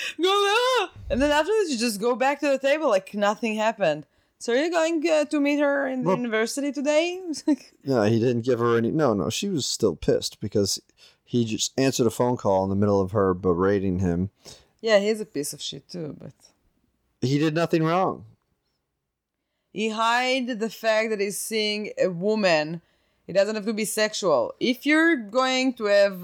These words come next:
Speaker 1: lunch and, like, meeting a girl and you're having a journey with a girl and you're not gonna tell me, I would consider it as a cheating.
Speaker 2: Well, first of
Speaker 1: Especially
Speaker 2: all,
Speaker 1: when I'm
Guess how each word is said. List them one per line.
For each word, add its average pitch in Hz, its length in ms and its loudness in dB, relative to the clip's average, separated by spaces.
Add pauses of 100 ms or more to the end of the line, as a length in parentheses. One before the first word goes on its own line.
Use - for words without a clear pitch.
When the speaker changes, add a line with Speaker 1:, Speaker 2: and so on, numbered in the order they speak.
Speaker 1:
lunch 185 540 2
and, 170 100 0
like, 160 200 -6
meeting 185 440 0
a 165 80 0
girl 165 460 2
and 156 160 -4
you're 156 80 0
having 170 240 -2
a 175 60 0
journey 202 460 0
with 170 200 0
a 165 60 0
girl 156 480 0 (260)
and 185 140 -2
you're 202 120 2
not 233 220 0
gonna 233 180 2
tell 208 300 0
me, 170 320 0 (200)
I 208 180 2
would 226 260 -2
consider 190 440 0
it 170 140 0
as 147 120 -12
a 143 60 -14
cheating. 170 500 -2 (1400)
Speaker 2:
Well, 117 140 0
first 135 260 0
of 226 60 2
Speaker 1:
Especially 226 260 4
Speaker 2:
all, 233 60 2
Speaker 1:
when 226 120 0
I'm 214 140 -2